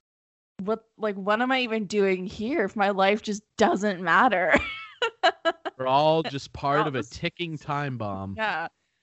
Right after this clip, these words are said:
Speaker 1: Just
Speaker 2: Yeah.
Speaker 1: floating through space, trying to have a good time, but no one's having a good time. What's the point? So, yeah, that was a fun class. <laughs>
Speaker 2: I mean, I'm having a really good time despite my dark jokes earlier. Like, generally, I just get rattled about dumb people.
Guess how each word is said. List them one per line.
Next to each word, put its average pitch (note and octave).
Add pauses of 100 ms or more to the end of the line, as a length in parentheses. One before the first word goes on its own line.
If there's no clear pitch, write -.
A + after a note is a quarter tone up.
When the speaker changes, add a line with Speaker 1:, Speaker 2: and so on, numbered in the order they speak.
(160)
Speaker 1:
Just G#3+
Speaker 2:
Yeah. -
Speaker 1:
floating A3
through A3
space, F#3
trying F#3
to G3+
have F#3
a F#3+
good F3
time, F3
but F#3
no F#3
one's G#3+
having E3
a D#3+
good D#3
time. E3+
What's F#3
the F#3
point? F#3 (380)
So, -
yeah, E3
that E3+
was G3+
a G#3
fun F3
class. F3+ (220)
<laughs> -
Speaker 2:
I D#3
mean, F#3
I'm A3+
having E4+
a C#3+
really B2+
good A2
time A2
despite G#2
my G#2+
dark G#2
jokes G2+
earlier. F#2
Like, G2+ (160)
generally, G2
I G2+
just G2+
get G2
rattled F#2+
about E2+
dumb B2+
people. F2+